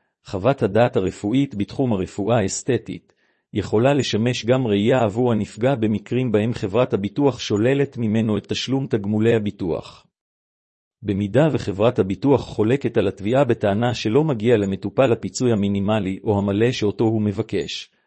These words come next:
חוות דעת רפואית של מומחה בכירורגיה פלסטית יכולה לסייע בהוכחת תקפות התביעה ולתמוך באינטרס של הנפגע.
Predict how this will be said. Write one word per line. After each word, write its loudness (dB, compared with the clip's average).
חוות 0
דעת 0
רפואית -2
של -2
מומחה 0
בכירורגיה 0
פלסטית -2
יכולה 0
לסייע 0
בהוכחת 0
תקפות -4
התביעה -2
ולתמוך -2
באינטרס 0
של -2
הנפגע. -4